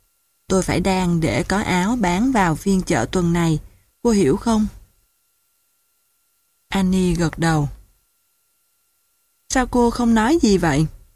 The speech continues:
Người phụ nữ hơi cúi về phía trước,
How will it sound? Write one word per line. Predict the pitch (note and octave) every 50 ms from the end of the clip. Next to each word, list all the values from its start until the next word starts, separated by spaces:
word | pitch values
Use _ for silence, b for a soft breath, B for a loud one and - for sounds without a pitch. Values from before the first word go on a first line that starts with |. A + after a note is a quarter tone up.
| _ _ _ _ _ _ _ _ _ _ _ _ _ _ _ _ _ _ _ _ _ _ _ _ _ _ _ _ _ _ _ _ _ _ _ _ _ _ _ _ _ _ _ _ _ _ _ _ _ _ _ _ _ _ _ _ _ _ _
Người | - G#3 G3+ F#3 E3
phụ | - D#3 D3
nữ | D#3 D#3+ D3+ C#3 D3 F#3
hơi | B3 B3 A#3 G#3 F#3+
cúi | F3+ - - F3+ F#3 G#3+ C4+
về | C4 A3+ F#3+ D3+ C3+
phía | - - D#3 F#3+
trước, | - - G3+ G3+ B3+